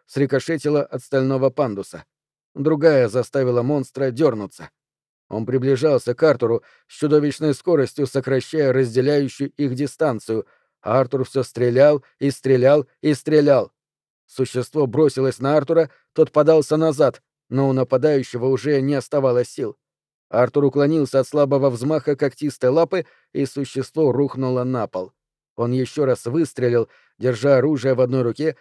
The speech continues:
и почти не целясь, но на таком расстоянии промахнуться было мудрено.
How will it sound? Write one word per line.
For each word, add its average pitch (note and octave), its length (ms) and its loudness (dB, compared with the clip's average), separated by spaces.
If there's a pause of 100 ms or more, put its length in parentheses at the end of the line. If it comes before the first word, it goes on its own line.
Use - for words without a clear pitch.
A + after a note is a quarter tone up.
(180)
и B2 100 -2
почти C3+ 380 -4
не C#3+ 160 0
целясь, B2+ 520 -4 (360)
но D3 180 -2
на B2+ 100 0
таком C3 320 -2
расстоянии B2 580 -2
промахнуться A#2+ 680 -4
было B2+ 260 -2
мудрено. B2+ 480 -4